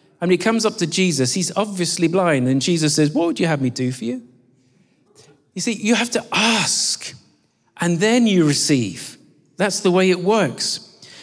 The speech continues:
God is sovereign, but because he's given us free will, he won't act in our situation until we ask him to.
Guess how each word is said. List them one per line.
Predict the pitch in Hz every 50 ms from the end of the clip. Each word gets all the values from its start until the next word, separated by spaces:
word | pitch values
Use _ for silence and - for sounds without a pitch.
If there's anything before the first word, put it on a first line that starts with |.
| - - _ _ _ _ _ _ _ -
God | - 226 233 240 247 226
is | - 175 185 170 - - - -
sovereign, | 220 220 208 - 180 151 139 135
but | 151 147
because | 165 165 165 - - 220 233 233 -
he's | 220 190 165
given | - 190 196 190 185 175
us | 165 147 -
free | - - - - 185 185 180
will, | 175 156 151 175 180 156 135 123 123 123 - - - - -
he | - 175 175
won't | 170 151 151 180 196 233 262 254 - - - -
act | 190 214 233 220 226 - - 185 -
in | 202 214 220
our | 214 208 202 196
situation | - - 185 170 - 190 185 196 196 185 - 196 202
until | 202 190 - - 214
we | 214 220
ask | 220 220 226 226 220 - - 233
him | 190 180
to. | - - 180 147